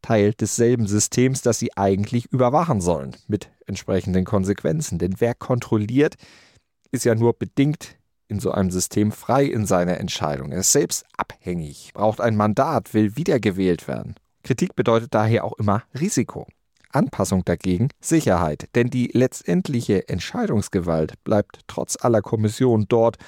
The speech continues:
wo sie sowieso schon immer gewesen ist, beim Präsidenten und damit auch bei den Mehrheiten, die ihn tragen.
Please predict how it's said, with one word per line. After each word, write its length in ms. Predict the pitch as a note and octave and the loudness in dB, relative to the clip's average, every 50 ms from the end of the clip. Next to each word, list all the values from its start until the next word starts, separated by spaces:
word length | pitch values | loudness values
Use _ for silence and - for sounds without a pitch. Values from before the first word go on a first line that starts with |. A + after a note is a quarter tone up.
| - - - | -20 -20 -10
wo 100 | - B2+ | -8 -8
sie 140 | A2 A2 B2 | -6 -6 -6
sowieso 380 | A#2 A2 G#2 A2 G#2 C3+ C3+ C3 | -4 -2 -2 0 0 0 0 0
schon 180 | - - B2+ | 0 -2 -4
immer 280 | - - F3+ D#3 A#2 F#2 | -2 -2 0 0 0 0
gewesen 400 | F#2 E2+ F2 E2+ E2 D2+ E2 - | 0 0 0 0 0 0 -2 -4
ist, 200 | - - - - | -6 -8 -8 -4
beim 240 | - G2 F2 F#2 - - _ - | 0 0 0 0 0 -4 _ -8
Präsidenten 760 | - - G2 G2 G#2+ G2+ - C3 C3+ C3 C3 C3 - - - | -2 -2 0 2 0 0 2 2 2 2 0 0 -2 -6 -6
und 180 | - F2+ - | -4 -2 0
damit 320 | - G#2 G#2+ A2+ - - - | 0 2 2 0 -2 -2 -2
auch 200 | F#2 F#2 G2+ - - - - - - - - | 0 0 0 -2 -6 -16 -20 -20 -20 -18 -6
bei 140 | - F2+ F#2 | -2 0 0
den 420 | F2+ - - B2 B2+ C3+ C3 A#2+ A#2 | 0 0 0 0 2 4 4 4 4
Mehrheiten, 580 | G#2+ G2+ F#2 E2+ F2 E2+ E2 F2 - G2+ G2+ | 4 4 4 2 2 2 2 0 0 0 0
die 160 | - A#2 A#2+ - | 0 0 -2 0
ihn 200 | - F3+ D#3+ B2+ | 2 2 4 2
tragen. 480 | F#2+ G2+ F2+ - - - - - - | 2 0 -2 -4 -4 -4 -6 -10 -14